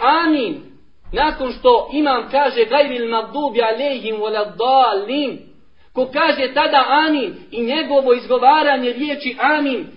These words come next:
se poklopi sa izgovaranjem meleka, bit će mu oprošteni grijesi. Zato, braćo moja draga, dolazimo do tog momenta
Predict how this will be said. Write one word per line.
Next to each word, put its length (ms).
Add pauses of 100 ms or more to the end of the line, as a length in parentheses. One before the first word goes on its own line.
se 280
poklopi 520
sa 140
izgovaranjem 800
meleka, 600 (140)
bit 160
će 120
mu 200
oprošteni 460
grijesi. 540 (2250)
Zato, 340
braćo 320
moja 220
draga, 540 (1400)
dolazimo 440
do 80
tog 280
momenta 560